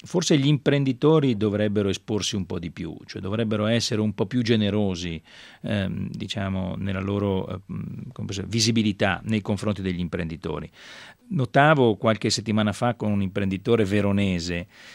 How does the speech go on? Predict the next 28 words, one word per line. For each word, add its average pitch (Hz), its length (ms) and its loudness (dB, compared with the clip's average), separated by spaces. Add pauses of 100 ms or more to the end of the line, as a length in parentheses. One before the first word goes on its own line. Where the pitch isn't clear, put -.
(280)
che 120 320 8
così 117 260 0
di 117 140 2
recente 131 760 6
è 95 40 2
stato 104 400 0
abbastanza 104 480 2
generoso, 104 580 2
quindi 107 220 0
ha 92 40 0
partecipato 104 920 0
a 98 40 2
diverse 101 520 0
occasioni 98 1700 0
in 92 40 -6
scuo-, 101 280 -6
di, 95 160 -6
testimoniando, 98 1000 -2
diciamo, 95 380 -4
la 87 100 -4
propria 98 320 -4
storia 110 320 0
imprenditoriale 104 760 0
in 101 80 0
scuole 120 300 2
superiori 127 720 4
o 110 100 4
all'università. 101 840 0